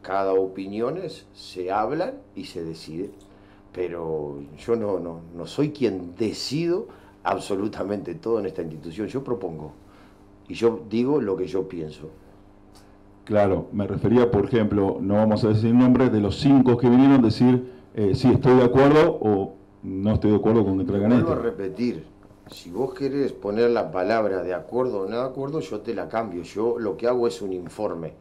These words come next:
Speaker 1: sobre cada, eh, jugador que, eh, me propone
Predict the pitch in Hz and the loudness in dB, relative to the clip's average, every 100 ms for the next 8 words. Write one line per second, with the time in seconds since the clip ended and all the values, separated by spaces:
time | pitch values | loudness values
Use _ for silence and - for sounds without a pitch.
0 | _ _ - - _ - - - 113 101 | _ _ -20 -20 _ -20 -20 -6 -2 -2
1 | 95 95 - 143 147 143 139 - - _ | -2 -6 -4 0 2 2 -2 -6 -18 _
2 | _ - 92 90 - 87 95 110 160 175 | _ -6 -4 -4 -8 -4 0 2 2 0
3 | - - - - - - - 113 107 127 | -4 -16 -20 -20 -20 -20 -12 -4 -2 -2
4 | - - - 73 85 80 80 78 80 78 | -6 -20 -16 -10 -8 -6 -6 -8 -10 -10
5 | 85 139 190 208 220 | -6 0 0 0 -4